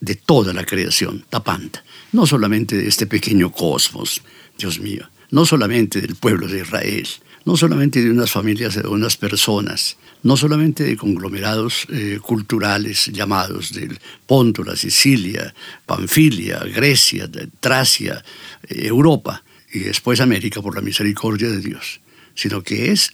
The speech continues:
realmente ese tapanta de, de Pablo, es un término absolutamente de suma radicalmente total, todo, todo ha sido creado en Él,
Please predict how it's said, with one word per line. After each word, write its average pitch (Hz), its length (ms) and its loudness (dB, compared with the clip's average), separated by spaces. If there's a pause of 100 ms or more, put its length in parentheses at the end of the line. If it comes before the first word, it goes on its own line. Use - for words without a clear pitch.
(120)
realmente 107 640 0 (220)
ese 131 240 4
tapanta 101 600 0
de, 95 160 -6 (140)
de 101 100 -2
Pablo, 113 460 -2 (320)
es 123 140 2
un 139 100 6
término 107 520 -2 (140)
absolutamente 104 840 -4
de 98 160 -4
suma 127 500 4
radicalmente 104 840 0
total, 101 480 -2 (380)
todo, 107 320 -2 (140)
todo 127 240 4
ha 95 60 -2
sido 98 240 -4
creado - 460 -6 (120)
en 101 140 -4
Él, 113 180 -2